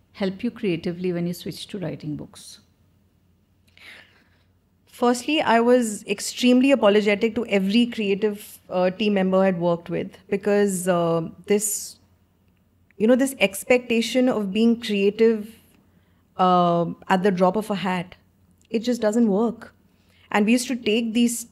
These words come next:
Speaker 2: terribly written briefs to them and, you know, try to, uh, b-,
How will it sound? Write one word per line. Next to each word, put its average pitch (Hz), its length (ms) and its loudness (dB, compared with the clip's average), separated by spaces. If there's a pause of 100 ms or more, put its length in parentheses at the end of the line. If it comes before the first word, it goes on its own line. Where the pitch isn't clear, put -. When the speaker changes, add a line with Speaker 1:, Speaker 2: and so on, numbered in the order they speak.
(140)
Speaker 2:
terribly 269 580 2
written 202 340 2
briefs 202 400 -4
to 202 120 -2
them 185 480 -4 (400)
and, 214 160 2
you 226 80 6
know, 262 240 6
try 226 300 6
to, 247 460 2
uh, 190 180 4
b-, 165 300 -2